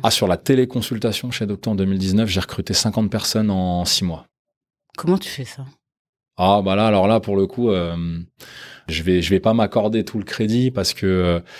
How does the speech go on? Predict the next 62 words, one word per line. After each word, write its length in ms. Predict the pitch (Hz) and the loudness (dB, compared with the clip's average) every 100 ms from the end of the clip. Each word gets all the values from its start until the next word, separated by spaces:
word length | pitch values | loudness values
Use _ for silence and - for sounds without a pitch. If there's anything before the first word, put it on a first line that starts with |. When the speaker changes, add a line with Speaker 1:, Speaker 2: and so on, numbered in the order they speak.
| - - - | -14 -14 -12
Speaker 1:
je 120 | - | 0
débarque 300 | 95 92 92 | 2 2 0
chez 120 | - | -2
Doctolib, 500 | 95 92 - 101 104 | 0 0 2 2 2
il 40 | 101 | 2
y 40 | |
a 40 | 90 | 0
déjà 160 | 92 | 0
cinq 160 | - 92 | -2 -2
cents 160 | - | -4
salariés, 580 | 87 95 90 92 104 104 | -4 -2 0 0 2 2
il 60 | 104 | 2
y 60 | |
a 40 | 92 | 2
une 100 | 90 | 0
puissance 380 | - 92 98 87 | -4 -6 -4 -2
de 100 | 90 | -2
frappe 280 | - 92 | -4 -6
incroyable, 680 | 90 85 95 92 101 101 95 | -6 -4 -2 0 2 2 0
euh, 140 | 87 85 | 0 -2
c'est, 300 | - 92 85 - _ | -2 -2 -2 -10 _
il 80 | 92 | 0
y 20 | |
a 40 | 87 | 2
déjà 280 | 85 92 | 2 2
une, 200 | 90 87 | 2 0
euh, 260 | 85 82 85 82 - _ | 0 0 -2 -8 -20 _
une 140 | - 95 | 0 2
marque 300 | 98 - 104 | 2 0 -4
employeur, 560 | 92 104 98 101 98 | -2 0 2 2 4
Speaker 2:
Oui, 120 | 92 | 4
Speaker 1:
euh, 20 | 107 | 4
Speaker 2:
donc 40 | |
les 60 | 90 | 2
gens 40 | |
Speaker 1:
exceptionnelle, 840 | 156 - 170 170 110 117 117 113 107 | 0 0 2 2 4 4 4 4 4
Speaker 2:
vont 60 | |
venir. 0 | |
Speaker 1:
euh, 240 | 95 90 90 | 4 2 -2
Speaker 2:
Mm. 120 | 147 139 - - - _ | -6 -16 -16 -20 -20 _
Speaker 1:
tu 120 | - | 0
vois. 200 | 101 98 _ | 0 0 _
Speaker 2:
Mm, 80 | 156 | -8
mm. 100 | 135 151 135 _ | -8 -12 -16 _
Speaker 1:
Je 100 | - | -14
vais 60 | |
pas 100 | - | -6
te 60 | 87 | -2
dire 120 | 101 | 0
que 40 | 95 | 0
j'ai 140 | 92 | 0
rien 180 | 98 107 | 2 2
fait, 320 | 104 139 123 | 2 2 2
mais 500 | 107 95 92 92 92 90 - - - 127 | -2 -2 0 2 2 0 -2 -6 -4 -4
<laughs> 500 | - 123 - - - | -2 -6 -6 -14 -8
et 80 | - | -4
que 60 | 95 | 0
ça 80 | 104 | 0
s'est 160 | - | 0
fait 140 | 98 95 | -2 -2
tout 100 | 110 | 0
seul. 300 | 131 131 | 2 2